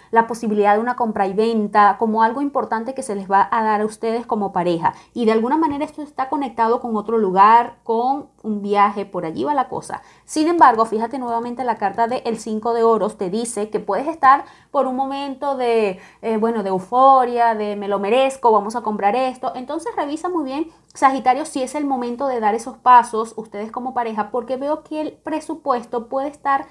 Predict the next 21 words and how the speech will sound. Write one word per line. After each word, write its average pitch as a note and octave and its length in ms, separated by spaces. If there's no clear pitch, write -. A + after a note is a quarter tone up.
como B3 340
desequilibrándose A#3+ 1400
un B3+ 160
poco, A3+ 420
veo G3+ 220
que A#3 80
puedes A3 260
estar A3 220
haciendo G#3+ 460
gastos A#3+ 640
excesivos B3 800
y C4+ 140
además B3+ 500
aquí - 300
hay D#4+ 240
como A#3+ 840
unas D#4+ 260
ganancias, C4+ 680
como A3+ 260
un B3+ 160
pago, B3 540